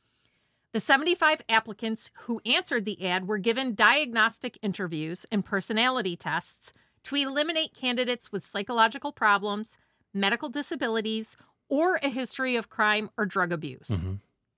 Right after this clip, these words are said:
Speaker 1: Twenty-four men judged to be the most physically and mentally stable, the most mature, and the least involved in antisocial behaviors were chosen to participate. The participants did not know each other prior to the study and were f-,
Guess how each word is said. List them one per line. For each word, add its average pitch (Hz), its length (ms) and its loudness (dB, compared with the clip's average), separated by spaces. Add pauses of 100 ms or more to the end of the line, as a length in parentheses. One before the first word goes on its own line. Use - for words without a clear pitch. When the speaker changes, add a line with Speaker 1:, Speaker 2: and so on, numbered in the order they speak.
(420)
Speaker 1:
Twenty-four 311 680 2
men 220 360 0 (400)
judged 233 440 2
to 262 60 -4
be 240 200 0
the 214 80 0
most 214 360 0
physically 277 500 -4
and 233 140 0
mentally 269 400 0
stable, 185 560 -2 (360)
the 190 100 2
most 202 280 2
mature, 196 540 0 (400)
and 233 160 2
the 220 80 2
least 240 340 -2
involved 233 560 2
in 214 220 -2
antisocial 233 640 -4
behaviors 190 720 -2 (120)
were 233 160 4
chosen 208 480 0
to 196 120 -6
participate. 160 720 -8 (800)
The 220 80 -8
participants 359 680 0
did 247 220 -2
not 254 220 4
know 214 240 2
each 247 180 -6
other 254 240 0
prior 226 380 2
to 240 140 -4
the 214 100 -4
study 202 500 0
and 208 180 -2
were 202 140 0
f-, - 120 -10